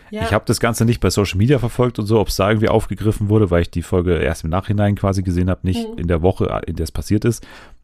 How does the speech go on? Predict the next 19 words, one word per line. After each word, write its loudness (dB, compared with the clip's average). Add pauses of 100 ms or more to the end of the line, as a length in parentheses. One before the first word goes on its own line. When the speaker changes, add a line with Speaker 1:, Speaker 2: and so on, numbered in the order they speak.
Speaker 2:
Aber 2
was 2
meinst 0
du -6
konkret -2
mit -2
der -2
Reaktion, -4
die -4
dir -2
nicht -10
gefallen -8
hat? -12 (380)
Speaker 1:
Ich -20
fang -8
mal -4
an -8
bei -6
den -6